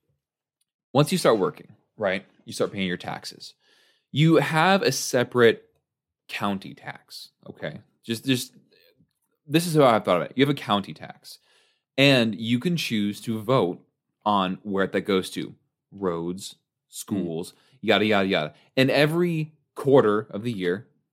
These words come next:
Speaker 1: you choose where that goes to. So for this, for these, you know, three months or whatever, it's gonna go to roads. And it's like, "Hey, we're gonna take a dollar."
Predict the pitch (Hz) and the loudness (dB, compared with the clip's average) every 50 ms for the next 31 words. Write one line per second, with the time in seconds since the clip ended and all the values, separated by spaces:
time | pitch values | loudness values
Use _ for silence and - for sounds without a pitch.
0 | _ _ _ _ _ _ _ _ _ _ _ _ _ _ - 123 127 123 - - | _ _ _ _ _ _ _ _ _ _ _ _ _ _ 0 0 0 0 0 0
1 | 165 160 151 147 139 139 - - 104 104 107 107 107 120 139 151 147 139 - - | 2 4 4 4 4 2 -2 -2 0 2 2 2 2 4 4 4 4 2 -4 -10
2 | - - - - _ _ _ - - 143 127 117 110 107 - - 117 113 127 127 | -14 -16 -18 -20 _ _ _ 0 4 8 8 8 8 6 4 -2 0 4 4 4
3 | 123 123 - - - - _ - 117 123 120 117 107 98 - - 117 107 101 92 | 4 2 -2 -8 -10 -12 _ -6 0 0 2 2 0 -2 -6 -6 -4 -4 -2 -4
4 | 87 87 - _ _ _ _ _ _ _ - 120 110 101 95 90 87 87 - 98 | -4 -6 -10 _ _ _ _ _ _ _ -4 -2 -2 -2 -2 -4 -4 -8 -8 -6
5 | 95 92 90 90 85 92 92 101 - 104 98 95 98 95 92 - 95 95 90 90 | -4 -4 -2 -2 -2 -2 -4 -4 -4 -4 -2 0 0 -2 -2 -2 -4 -4 -4 -4
6 | 92 - _ _ - 147 135 98 - - 117 - - - _ _ _ _ _ - | -8 -12 _ _ 2 4 4 4 2 -2 -8 -14 -16 -18 _ _ _ _ _ 2
7 | 254 277 262 269 220 170 208 208 135 101 - - _ _ - 220 226 233 202 - | 4 4 4 4 2 2 4 2 2 2 -2 -8 _ _ -2 0 2 2 2 4
8 | 185 151 135 - - _ _ _ _ _ _ _ _ _ _ - 117 113 120 110 | 2 2 0 -4 -16 _ _ _ _ _ _ _ _ _ _ -6 -2 2 2 4
9 | 107 98 85 78 73 | 4 2 -2 -6 -10